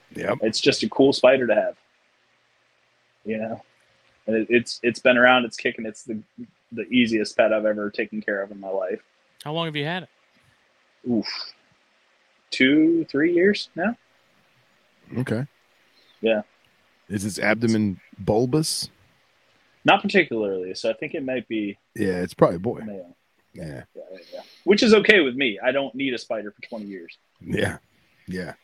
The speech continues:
Speaker 2: It's amazing the people you can get past snakes, but you can't get past spiders.
Speaker 1: Yeah, and you know what? And, and that's such a good species to,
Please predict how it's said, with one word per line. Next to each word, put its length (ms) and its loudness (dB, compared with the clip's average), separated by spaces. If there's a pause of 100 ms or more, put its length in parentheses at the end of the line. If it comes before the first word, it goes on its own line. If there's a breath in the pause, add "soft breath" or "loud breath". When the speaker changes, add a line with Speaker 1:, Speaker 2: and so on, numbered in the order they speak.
Speaker 2:
It's 140 -6
amazing 360 4
the 60 2
people 260 2
you 100 0
can 140 -2
get 180 0
past 320 0
snakes, 240 -8
but 180 -14
you 60 -20
can't 200 -10
get 160 -10
past 220 -8
spiders. 460 -8 (1000 loud breath)
Speaker 1:
Yeah, 240 6
and 140 4
you 60 4
know 80 0
what? 140 -2
And, 180 -4
and 120 -2
that's 180 0
such 260 0
a 40 -2
good 300 -2
species 760 -4
to, 640 -4